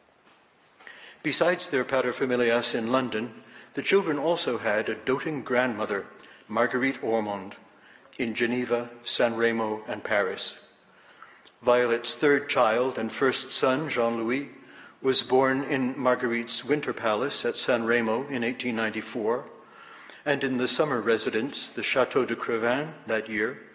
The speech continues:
we find bonny one-year-old Rosemarie sitting to the celebrated Geneva photographer Frédéric Boissonnas for her first portrait. The wandering parents parked the children with their bonne maman,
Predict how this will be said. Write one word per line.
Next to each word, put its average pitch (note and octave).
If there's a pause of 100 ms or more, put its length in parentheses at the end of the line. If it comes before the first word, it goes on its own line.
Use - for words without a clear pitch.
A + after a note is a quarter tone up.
(360)
we D#3
find C3+
bonny A#2+
one-year-old B2+
Rosemarie A#2 (320)
sitting B2+ (280)
to C#3+
the B2+
celebrated C3+
Geneva B2+
photographer A#2+
Frédéric B2
Boissonnas A#2 (380)
for D#3+
her B2+
first -
portrait. G#2 (1600)
The C3
wandering C3+
parents D3
parked D3+
the C#3+
children B2
with A#2+
their A#2+
bonne A#2
maman, B2+